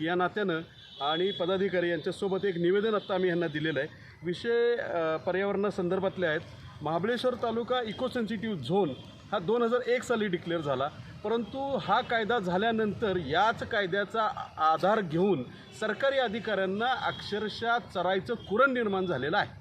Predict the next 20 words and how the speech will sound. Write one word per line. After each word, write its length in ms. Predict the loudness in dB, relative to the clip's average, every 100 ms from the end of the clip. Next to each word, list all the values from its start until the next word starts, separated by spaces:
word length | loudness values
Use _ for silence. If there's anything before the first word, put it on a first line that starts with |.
| -18 -18 -18 -6 2
हे 100 | 4
अधिकारी 680 | 4 0 -2 -2 -2 0
या 120 | 2 2
कायद्याचा 520 | 0 0 0 0 2
आधार 300 | 2 2 0
घेऊन 400 | 2 2 2 0 -6 -14 -12 -2
कायद्याच्या 580 | 0 2 0 -2 0 0
पाठीमागे 600 | 0 0 0 0 0 0
डोळेझाक 680 | 2 2 2 2 0 0
करून 300 | 0 0 0
कित्येक 680 | -2 -6 -8 -8 -4 -2 -2 -4 -8
ठेकेदार, 640 | -6 -2 0 2 2 2
कित्येक 680 | -2 -8 -6 -2 0 0 -2
दलाल, 460 | 0 2 4 4 0
कित्येक 560 | -4 -8 -6 -4 -4 -4 -12 -18 -10 -4
मोठमोठे 560 | -2 0 -2 0 0
व्यावसायिक 580 | 2 0 0 0 2 0 -4 -14 -8 -2
यांना 520 | 0 2 0 0 0
ऐशोआराम 800 | 0 0 0 2 2 2 0 -2
भोगण्यासाठी 800 | 0 2 2 2 0 -2 -4